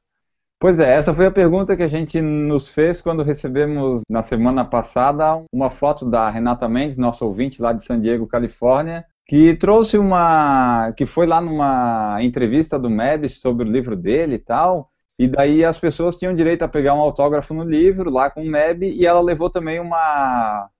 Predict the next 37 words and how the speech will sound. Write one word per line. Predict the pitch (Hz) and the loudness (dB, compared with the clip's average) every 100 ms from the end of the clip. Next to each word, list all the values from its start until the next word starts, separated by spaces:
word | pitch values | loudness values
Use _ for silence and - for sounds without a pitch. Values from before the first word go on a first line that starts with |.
| _ | _
uma | 123 147 | -4 -4
pequena | - 196 208 | -2 -2 0
carta | 185 190 190 160 | 0 0 0 -2
falando | 135 143 147 | 0 0 0
Por | 123 135 | -6 -8
Falar | 139 135 139 | -4 -2 -2
em | |
Corrida | 139 143 131 165 175 202 202 _ _ | -2 -4 0 0 2 -2 -4 _ _
e | 160 | -8
pediu | 160 147 165 | -4 0 0
pro | 165 175 175 175 | 2 2 4 4
Meb | 165 156 160 165 | 2 0 0 0
autografar. | 165 165 165 185 - 156 151 _ _ _ _ _ - | -2 -2 -2 -2 0 -4 -4 _ _ _ _ _ -2
E | 123 | 2
ele | 147 147 | 2 2
fez | - 151 131 | 0 0 2
isso, | 131 175 190 220 226 _ _ _ _ | 2 2 0 -4 -4 _ _ _ _
ela | 135 143 | 0 0
tirou | 135 120 147 | 0 0 2
uma | 175 156 | 0 -4
foto, | - 135 151 202 196 | -4 0 2 0 -2
nos | 160 147 | -4 -4
enviou | 156 131 143 | -2 -2 0
a | 131 | 0
foto, | - 123 147 185 175 | -2 0 0 0 -4
escaneou | - - 147 127 135 175 185 | -6 -4 -2 0 2 2 2
a, | 135 110 101 90 - _ _ - | 0 0 -2 -6 -12 _ _ -10
o | |
papel, | 117 127 - 123 147 175 | -4 -4 -2 -2 0 0
a | |
gente | 135 127 127 | -2 -6 -8
tem | - 135 | -6 -2
a | 139 | -2
notícia | 127 120 131 120 | -2 -4 -6 -6
lá | 120 123 | -4 -4
no | 139 | -6
site, | - 139 170 175 | -4 -2 -2 -6